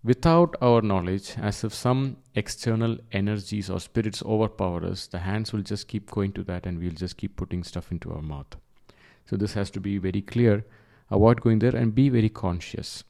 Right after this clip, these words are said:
And if you're going with a partner, family member, or a friend, tell them, "Please help me to keep myself accountable, though, so that I don't overconsume." And for sure, with alcohol, th-, this is one of the areas where people ask me,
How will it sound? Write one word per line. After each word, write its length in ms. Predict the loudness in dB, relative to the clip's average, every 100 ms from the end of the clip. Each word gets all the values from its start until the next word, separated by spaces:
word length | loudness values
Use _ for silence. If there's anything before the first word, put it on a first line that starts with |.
| _ _ -20 -8
And 100 | 0
if 80 | 4
you're 100 | 4
going 260 | 6 4 4
with 160 | 0
a 60 | -2
partner, 480 | -2 -2 -2 -4 -2
family 400 | -2 -2 0 0
member, 360 | 0 0 -2
or 140 | -2 -6
a 40 |
friend, 420 | -6 -4 -4 -6 -14 _ -20 -20 _
tell 160 | 0 4
them, 240 | 4 2
"Please 480 | 0 -2 -2 -4 -14 _ _ _
help 240 | -4 -2 0
me 160 | -2 -4 -10
to 60 | -12
keep 280 | -6 -4
myself 420 | -4 -4 -4 -4 -6
accountable, 560 | -2 -2 0 -2 -4
though, 200 | -4 -6 -6
so 180 | -8
that 160 | -6 -4
I 100 | -4
don't 300 | -4 -6 -6
overconsume." 760 | -4 -2 -4 -6 -8 -8 -12 -14 -20 _ _ _ _ _ _ -20 -20 _ _ _ 2
And 260 | 2 2 -10
for 200 | -4 0
sure, 420 | 0 4 4 4 0 -4
with 180 | -4 -2
alcohol, 580 | -2 -2 -4 -4 -4 -2
th-, 220 | -4 -2
this 200 | -2 -2
is 160 | -2
one 120 | -2 -4
of 120 | -4
the 120 | -2
areas 360 | -2 -2 -4 -4
where 100 | -4
people 320 | -4 -4 -6
ask 200 | -4 -6
me, 260 | -6 -6